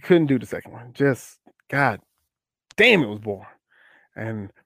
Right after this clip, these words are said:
maybe it's Shepard. Maybe it's I don't like making that many fucking decisions. I just,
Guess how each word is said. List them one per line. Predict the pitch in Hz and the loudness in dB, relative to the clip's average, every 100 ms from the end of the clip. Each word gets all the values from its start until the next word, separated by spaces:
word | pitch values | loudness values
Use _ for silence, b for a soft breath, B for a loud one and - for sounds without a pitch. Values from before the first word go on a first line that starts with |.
| - | 2
maybe | 165 202 185 | 4 6 4
it's | 156 | 2
Shepard. | - 175 170 151 147 b b | 4 4 4 0 -2 b b
Maybe | - 151 185 175 | 0 4 4 4
it's | 160 | 2
I | 147 | 2
don't | 147 139 | 2 2
like | 143 | 0
making | 135 139 131 | 2 0 2
that | 135 127 | 0 0
many | 135 131 | 0 -2
fucking | - 143 139 135 | -4 -2 -2 -2
decisions. | 123 139 131 123 120 - | -4 -2 -2 -4 -8 -6
I | 135 139 | -4 -4
just, | - 110 - | -6 -16 -16